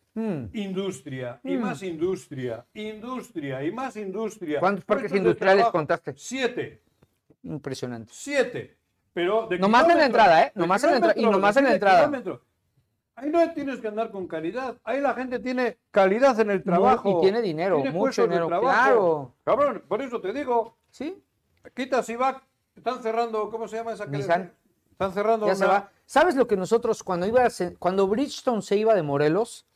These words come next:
Speaker 1: ¿sabes todo lo que hicimos para que no se fuera?
Speaker 2: Claro, y no se fue.
Speaker 1: No se fue.
Speaker 2: Claro.
Speaker 1: Todo. Y digo nosotros porque también
Speaker 2: El
Speaker 1: hab-, había,
Speaker 2: gobierno.
Speaker 1: había un conflicto sindical y hubo mucha grilla
Speaker 2: Sí.
Speaker 1: y bueno, ya para qué les cuento, pero no se fue.
Speaker 2: No se fue.
Speaker 1: Hoy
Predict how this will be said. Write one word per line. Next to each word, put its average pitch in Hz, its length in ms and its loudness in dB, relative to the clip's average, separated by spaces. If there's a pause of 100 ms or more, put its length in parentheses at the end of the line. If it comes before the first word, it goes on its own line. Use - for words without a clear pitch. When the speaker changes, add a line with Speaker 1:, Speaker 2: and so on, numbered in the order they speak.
(640)
Speaker 1:
¿sabes 339 340 4
todo 302 120 2
lo 294 80 4
que 208 100 -2
hicimos 226 260 0
para 180 140 0
que 175 80 -4
no 202 80 -2
se 208 80 -4
fuera? 196 240 6
Speaker 2:
Claro, 285 180 4
y 214 40 2
no 214 120 4
se 180 80 -2
fue. 285 360 0 (120)
Speaker 1:
No 156 280 0
se 185 120 -2
fue. 247 280 6
Speaker 2:
Claro. 294 520 6
Speaker 1:
Todo. 254 580 8
Y 190 100 -2
digo 302 200 2
nosotros 269 400 -2
porque 165 280 0
también 170 360 0
Speaker 2:
El 220 60 4
Speaker 1:
hab-, - 60 2
había, - 100 4
Speaker 2:
gobierno. 233 260 4
Speaker 1:
había 180 200 4
un 233 60 0
conflicto 208 400 -2
sindical 170 640 2 (360)
y 220 140 -2
hubo 311 220 4
mucha 240 260 -2
grilla 175 500 2
Speaker 2:
Sí. 165 100 4
Speaker 1:
y 139 40 2
bueno, 190 420 0
ya 233 200 4
para - 100 -6
qué 220 80 -4
les 185 120 -4
cuento, 147 240 -2
pero 160 180 2
no 208 120 0
se 254 100 -2
fue. 170 240 4 (360)
Speaker 2:
No 170 120 -10
se - 120 -12
fue. 185 340 4 (300)
Speaker 1:
Hoy 359 300 4